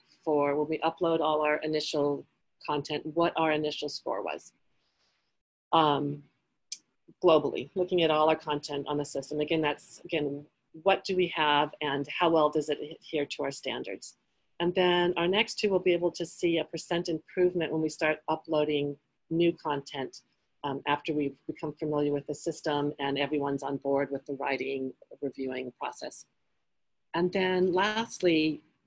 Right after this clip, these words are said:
we're gonna try to measure, um, the increased speed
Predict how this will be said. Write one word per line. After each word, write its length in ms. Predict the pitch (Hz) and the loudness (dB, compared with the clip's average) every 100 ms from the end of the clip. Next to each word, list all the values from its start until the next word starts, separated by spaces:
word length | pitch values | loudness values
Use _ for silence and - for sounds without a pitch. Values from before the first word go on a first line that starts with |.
| _ | _
we're 160 | 165 175 | -2 0
gonna 320 | 180 170 160 | 2 2 -2
try 240 | - - | -4 -2
to 80 | 170 | 0
measure, 680 | 170 165 160 170 156 156 156 _ _ _ | 2 2 2 0 0 0 -2 _ _ _
um, 340 | 147 104 123 - - _ _ - | -4 -2 -2 -6 -10 _ _ -4
the 80 | 175 | 0
increased 420 | 160 160 185 180 | 0 2 -2 -2
speed 420 | - 170 160 156 | -6 -2 0 0